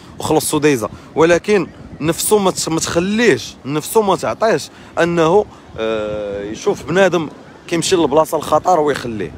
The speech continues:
ما يمكنش. الشعار ديالهم يا نموتوا بجوج يا نخرجوا بجوج. هادو السباحين المنقذين بالمنطقه ديال عين الدياب،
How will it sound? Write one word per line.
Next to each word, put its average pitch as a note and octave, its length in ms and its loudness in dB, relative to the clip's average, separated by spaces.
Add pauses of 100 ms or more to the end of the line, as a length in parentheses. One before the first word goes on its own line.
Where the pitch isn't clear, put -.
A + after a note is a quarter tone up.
(140)
ما D3+ 60 0
يمكنش. D#3+ 500 -2 (380)
الشعار F3 480 0
ديالهم F#3 400 2 (120)
يا D3+ 100 2
نموتوا E3+ 340 0
بجوج D#3 400 0 (480)
يا E3 100 2
نخرجوا D3+ 420 0
بجوج. A2+ 360 -4 (320)
هادو D3+ 420 2
السباحين D#3+ 600 -2
المنقذين F3+ 540 0
بالمنطقه E3+ 580 -4
ديال D#3 180 -2
عين C#3 180 -4
الدياب، A#2+ 260 -6